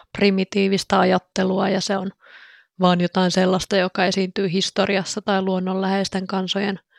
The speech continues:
parissa. Sitten taas pikkuhiljaa on alettu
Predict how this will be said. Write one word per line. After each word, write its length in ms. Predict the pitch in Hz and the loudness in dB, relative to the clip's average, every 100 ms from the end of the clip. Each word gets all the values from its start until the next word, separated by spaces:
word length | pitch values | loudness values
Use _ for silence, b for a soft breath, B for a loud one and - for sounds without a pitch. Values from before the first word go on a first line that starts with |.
| b b b b _ | b b b b _
parissa. 560 | 190 190 208 - - 254 - _ b b b b b b b _ _ _ _ _ | 2 4 4 2 0 -2 -4 _ b b b b b b b _ _ _ _ _
Sitten 320 | - 185 - 196 - | -2 -2 0 -2 2
taas 420 | 175 175 - _ _ _ | 4 2 0 _ _ _
pikkuhiljaa 800 | - 185 - 180 185 180 180 180 | 0 0 4 6 6 6 6 6
on 180 | 175 180 B B B B B B - | 4 0 B B B B B B -2
alettu 520 | 170 180 - 190 | 0 0 0 -2